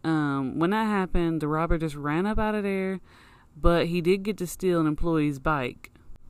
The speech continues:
So he didn't go out completely, um, empty-handed. But damn, like, the pressure was getting to him, you know? You know how you'll slip up and just, like, um,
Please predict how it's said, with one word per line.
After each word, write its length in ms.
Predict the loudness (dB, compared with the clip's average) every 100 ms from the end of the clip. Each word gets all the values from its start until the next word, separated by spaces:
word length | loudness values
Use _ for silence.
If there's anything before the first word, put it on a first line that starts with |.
| -20 -20 -12
So 200 | -2 0
he 100 | 2
didn't 180 | 0 0
go 200 | 0 2
out 220 | -2 -2
completely, 920 | -2 0 0 -2 -2 -4 -4 -8 -12 -10
um, 440 | -6 -4 -6 -10 -12 -2
empty-handed. 720 | 0 0 -2 -4 -6 -8 -10 -14 -20 -20 -20 -20 _ -20 -20 -20 -20 -10
But 180 | -4 -2
damn, 360 | 0 2 2 2
like, 180 | -2 -4
the 100 | 0
pressure 440 | 0 0 -4 -6
was 200 | -6 -8
getting 360 | -6 -4 -2 -2
to 120 | -4
him, 540 | -2 0 0 -2 -2
you 100 | -4
know? 440 | -4 -2 -4 -6 -6
You 120 | -2
know 60 | 0
how 60 | 0
you'll 180 | -2 -4
slip 280 | -6 -4
up 240 | -4 -4 -4
and 140 | -6
just, 180 | -8 -8
like, 400 | -8 -8 -10 -20 -20 -20 -20 -18 -6
um, 380 | -2 -2 -4